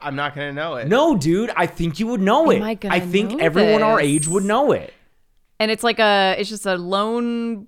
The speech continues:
Speaker 3: kind of costume. There's no counterpart to this.
Speaker 2: It's just a
Speaker 3: Is it,
Speaker 2: guy.
Speaker 3: it's a guy.
Speaker 2: And it, it'd be a comfortable costume. It'd be pretty recognizable. It comes with dance moves that I could break
Speaker 3: All
Speaker 2: out.
Speaker 3: I can think of, and it's not the type of music from that festival, is the little milk carton from the Blur music video.
Speaker 2: No,
Speaker 3: But that's,
Speaker 2: no, it is not.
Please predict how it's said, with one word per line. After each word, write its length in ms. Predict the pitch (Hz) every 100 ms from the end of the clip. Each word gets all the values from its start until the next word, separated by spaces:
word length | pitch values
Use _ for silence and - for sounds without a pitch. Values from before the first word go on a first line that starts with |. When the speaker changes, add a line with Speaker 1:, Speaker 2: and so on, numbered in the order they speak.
| -
Speaker 3:
kind 220 | 240 214
of 140 | 202
costume. 720 | - 214 208 202 - 196 180
There's 240 | 175 180 185
no 180 | 190 185
counterpart 800 | - 214 208 208 - 202 196
to 100 | -
this. 560 | 190 196 185 185 - -
Speaker 2:
It's 240 | 113 107
just 220 | - 143 202
a 60 |
Speaker 3:
Is 20 |
it, 20 | 180
Speaker 2:
guy. 480 | 180 135 139 208 -
Speaker 3:
it's 180 | 190 208
a 60 |
guy. 400 | 202 214 220 202
Speaker 2:
And 200 | 196 151
it, 120 | 156 143
it'd 200 | 175 139
be 100 | 156
a 60 |
comfortable 600 | 127 - 160 170 208 220
costume. 760 | 226 175 127 - 123 104 98 113 - _
It'd 160 | 139 123
be 100 | 123
pretty 460 | - - 160 190 214
recognizable. 1080 | 208 214 214 214 170 127 117 110 107 110 - -
It 180 | 127 -
comes 380 | 180 196 196 -
with 380 | 135 190 214
dance 400 | 123 170 240 208
moves 360 | 135 104 82 -
that 120 | 113
I 80 | 101
could 180 | 107 98
break 280 | 107 95 285
Speaker 3:
All 160 | 294
Speaker 2:
out. 40 | 466
Speaker 3:
I 20 |
can 220 | 494 523 440
think 220 | 370 403
of, 140 | 311
and 100 | 254
it's 160 | 254 247
not 380 | 247 277 - -
the 80 | 226
type 260 | 269 226
of 80 | 208
music 560 | 202 208 196 180 - -
from 180 | - 196
that 180 | 175 -
festival, 540 | 196 196 - 190 156
is 140 | 175 170
the 120 | 190
little 280 | 196 196 180
milk 260 | 185 190
carton 460 | - 202 175 - 156
from 240 | 196 190
the 80 | 170
Blur 340 | - 196 190
music 420 | 185 151 110 107 -
video. 340 | - - 127
Speaker 2:
No, 300 | 139 139 113 104
Speaker 3:
But 160 | -
that's, 160 | 175 110
Speaker 2:
no, 160 | 98
it 80 | 92
is 140 | 98 92
not. 340 | 101 80 -